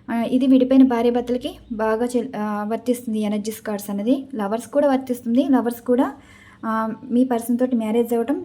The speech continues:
and wife and husband అయితే హ్యాపీ రీయూనియన్ అయితే ఉంటుంది. మరి ఈ స్ట్రెంగ్త్ కార్డుకి క్లారిఫికేషన్. ఇన్స్పిరేషన్, సపోర్ట్, ఇన్స్పిరేషన్. చూశారు కదా, సపోర్ట్ ఇచ్చింది ఎవరు, కంట్రోల్ చేసింది ఎవరు, ఫ్రీడమ్ ఇచ్చింది లే-,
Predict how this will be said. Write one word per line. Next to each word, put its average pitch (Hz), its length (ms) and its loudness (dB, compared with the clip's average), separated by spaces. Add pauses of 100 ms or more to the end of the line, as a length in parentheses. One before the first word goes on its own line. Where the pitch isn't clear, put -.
(140)
and 226 120 0
wife 226 180 2
and 240 160 0
husband 220 260 -2
అయితే 226 240 -2
హ్యాపీ 233 280 0
రీయూనియన్ 220 280 -2
అయితే 208 160 -4
ఉంటుంది. 220 440 2 (280)
మరి 262 140 4
ఈ 277 160 0
స్ట్రెంగ్త్ 285 440 2
కార్డుకి 240 380 0 (160)
క్లారిఫికేషన్. 254 720 0 (2250)
ఇన్స్పిరేషన్, 240 500 2
సపోర్ట్, 262 420 2
ఇన్స్పిరేషన్. 226 680 -4
చూశారు 269 240 2
కదా, 262 320 0
సపోర్ట్ 262 480 2
ఇచ్చింది 247 320 2
ఎవరు, 233 200 -2
కంట్రోల్ 233 460 0
చేసింది 226 320 0
ఎవరు, 214 180 -2
ఫ్రీడమ్ 233 380 2
ఇచ్చింది 240 340 0
లే-, 220 200 -2